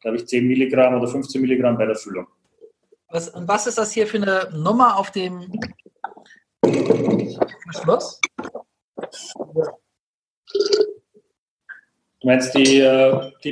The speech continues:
Speaker 1: Prüfnummer?
Speaker 2: Ja.
Speaker 1: Die rot-weiß-rote. Das ist ein Zeichen für, ähm,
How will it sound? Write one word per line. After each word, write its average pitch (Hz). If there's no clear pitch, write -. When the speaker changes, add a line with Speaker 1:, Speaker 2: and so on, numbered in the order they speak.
Speaker 1:
Prüfnummer? 170
Speaker 2:
Ja. 185
Speaker 1:
Die 131
rot-weiß-rote. 139
Das 139
ist 160
ein 160
Zeichen 147
für, 143
ähm, 131